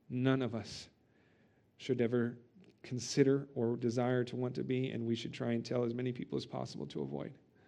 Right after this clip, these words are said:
It is a real place, and it is a place that people are headed towards, a place completely void of the Lord,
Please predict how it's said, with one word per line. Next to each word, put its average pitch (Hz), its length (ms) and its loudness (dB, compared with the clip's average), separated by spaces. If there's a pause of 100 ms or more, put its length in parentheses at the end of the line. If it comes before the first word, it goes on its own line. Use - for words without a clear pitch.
(1400)
It 120 160 4
is 107 260 2 (280)
a 123 80 -2
real 123 320 6
place, 147 560 -2 (1120)
and 120 100 0
it 117 80 2
is 120 140 0
a 117 60 2
place 123 380 2
that - 280 -8
people 139 520 0 (120)
are 123 80 -2
headed 127 400 -6
towards, - 480 -10 (1120)
a - 80 -8
place 120 300 -2
completely 135 720 -2
void 117 400 4 (360)
of 117 160 -4
the 117 80 -4
Lord, 110 280 -2